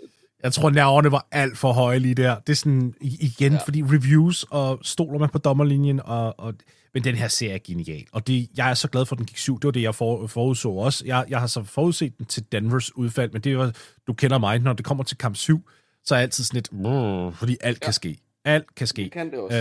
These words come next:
Speaker 1: Øhm, og jeg er rigtig glad for, at den her, den går syv. Det er en af de fedeste første runde serier, vi har haft i mange, mange år. Den er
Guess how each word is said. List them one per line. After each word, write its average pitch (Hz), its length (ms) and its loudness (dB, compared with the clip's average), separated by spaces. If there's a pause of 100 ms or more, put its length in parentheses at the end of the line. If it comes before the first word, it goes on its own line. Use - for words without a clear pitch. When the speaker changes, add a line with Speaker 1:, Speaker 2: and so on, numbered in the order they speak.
Speaker 1:
Øhm, 95 260 -4 (220)
og 123 80 -2
jeg 123 100 2
er 110 80 -2
rigtig 117 240 -2
glad 98 140 -2
for, 95 120 -6
at 87 60 -4
den 85 60 -6
her, 85 100 -8
den 80 140 -8
går 80 100 -12
syv. - 260 -10 (140)
Det 113 180 -2
er 113 80 -2
en 123 160 -6
af 113 80 -4
de 104 260 -6 (600)
fedeste 165 480 8
første 120 320 0
runde 113 200 -2
serier, 98 320 -4
vi 107 120 -4
har 110 100 2
haft 98 440 -4
i 101 380 -2
mange, 120 720 2 (180)
mange 95 240 -6
år. 87 320 -10
Den 110 140 -4
er 107 220 0